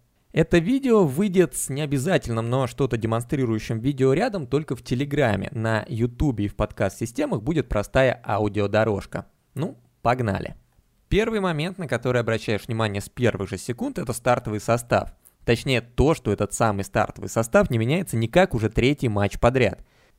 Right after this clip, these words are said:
Честно говоря, уже совсем не хочется вспоминать лишний раз Василия Кикнадзе с его безумными интервью. Да и повторяться о том, что Николич гнёт ту же линию, что была у Юрия Сёмина. Но факт есть факт.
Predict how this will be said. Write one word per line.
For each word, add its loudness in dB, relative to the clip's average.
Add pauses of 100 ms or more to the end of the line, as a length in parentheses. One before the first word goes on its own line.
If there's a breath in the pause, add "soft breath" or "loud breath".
(200)
Честно -4
говоря, 4
уже 2
совсем -2
не -4
хочется -2
вспоминать -2
лишний -6
раз 2
Василия 0
Кикнадзе -4
с -8
его 0
безумными 0
интервью. 0 (300 loud breath)
Да 4
и 6
повторяться 2
о -2
том, 0
что -4
Николич -2
гнёт -2
ту 4
же -4
линию, -2
что -2
была 8
у 6
Юрия 2
Сёмина. -2 (280 soft breath)
Но -4
факт 2
есть -4
факт. 0